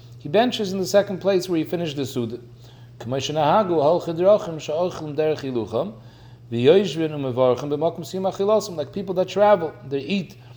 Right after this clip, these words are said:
while they travel, and when they finish, even though from the beginning of the Suda to the end of the Suda they traveled, they make the Birchas Hamazon B'Mokim Siyum Achilasim. So Mishabura speaks out.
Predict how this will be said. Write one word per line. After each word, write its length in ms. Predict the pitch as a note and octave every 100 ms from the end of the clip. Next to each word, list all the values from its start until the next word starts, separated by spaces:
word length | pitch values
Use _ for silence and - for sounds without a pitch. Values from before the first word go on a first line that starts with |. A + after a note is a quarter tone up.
| - - B2
while 260 | D#3+ F3+
they 140 | D3+ B2+
travel, 560 | - A#2+ A2 A#2+ A3 - - - - -
and 140 | C3
when 100 | D3+
they 80 | D#3
finish, 640 | - D4+ G#3+ F#3 - - -
even 240 | F3+ G3
though 280 | F#3+ G3 E3
from 200 | - D3
the 40 |
beginning 320 | C#3 D#3+ G3
of 60 | D#3+
the 80 | C#3+
Suda 260 | D3+ C#3+
to 80 | B2+
the 160 | C3 C#3+
end 140 | G3+
of 80 | F3+
the 100 | C#3+
Suda 260 | C3 C3 B2+
they 120 | B2+
traveled, 580 | B2+ A3+ A#3 E3+ E3+ - - - - - -
they 100 | F3
make 260 | F#3 F#3+
the 80 | F#3+
Birchas 300 | F3 F3+ E3
Hamazon 480 | F3+ G3 G3+ E3+ D#3+
B'Mokim 380 | D3+ E3 E3+ D#3
Siyum 440 | C3 D#3+ D#3 C#3
Achilasim. 520 | A#2+ B2 A2 G2 - - - - - - - -
So 140 | C#3
Mishabura 440 | B2+ B2 C#3+ F#3+ -
speaks 340 | - C#3+ -
out. 300 | A2 B2+